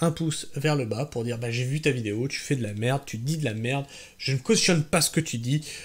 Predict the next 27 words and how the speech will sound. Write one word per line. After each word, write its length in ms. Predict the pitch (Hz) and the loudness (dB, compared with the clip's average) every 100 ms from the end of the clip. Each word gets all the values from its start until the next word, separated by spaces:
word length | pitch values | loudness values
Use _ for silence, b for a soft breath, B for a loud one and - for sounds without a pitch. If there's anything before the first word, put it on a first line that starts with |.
| B | B
euh, 100 | 120 | -2
tu 180 | - 139 | 0 0
es 20 | |
un 160 | 123 147 | 2 4
horrible 360 | 180 180 160 | 4 4 4
personnage, 540 | 160 151 139 120 123 113 | 2 0 0 0 -2 -4
et 60 | |
je 100 | 107 | -6
déteste 520 | 110 123 175 175 151 - | -6 2 4 4 2 0
ta 60 | |
tronche 240 | - 147 139 | -2 -2 0
de 60 | |
barbu, 340 | 127 120 131 160 | 0 0 0 0
j'ai 120 | 127 | 0
passé 280 | - 143 147 | 0 4 6
une 100 | 147 | 8
mauvaise 280 | 214 185 | 8 8
journée 380 | 147 156 151 180 | 4 2 0 0
et 40 | 147 | 0
je 60 | |
veux 140 | 131 175 | 0 0
t'embêter. » 480 | 123 113 107 120 - B B B | 0 -4 -2 -4 -4 B B B
Bah, 120 | 120 175 | 0 0
tu 140 | - | -2
peux 140 | - | -8
le 80 | 104 | -10
faire 320 | - 123 123 | -6 -6 -6